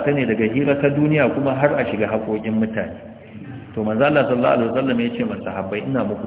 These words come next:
kashedi, zaman nan akan hanya da kuke yi, ku kiyaye." Sahabbai ba kenan, ba wai zamanin mu ake, su ma an ce su kiyaye. Su da suka fi mu tsoron Allah,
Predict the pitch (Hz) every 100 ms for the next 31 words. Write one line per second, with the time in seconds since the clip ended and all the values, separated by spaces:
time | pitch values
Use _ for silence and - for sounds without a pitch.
0 | - 85 101 98 92 90 123 147 139 123
1 | 127 - 123 110 123 123 101 98 113 107
2 | 104 120 107 80 - - - - - -
3 | - - 110 87 - - - - - -
4 | - - 110 117 117 139 151 147 117 113
5 | 110 107 113 117 117 113 123 110 104 104
6 | 87 101 95 - - 139 139 131 123 135
7 | 98 95 104 90 - - - - - -
8 | - 143 139 - 123 - 117 110 - 95
9 | 98 98 101 98 95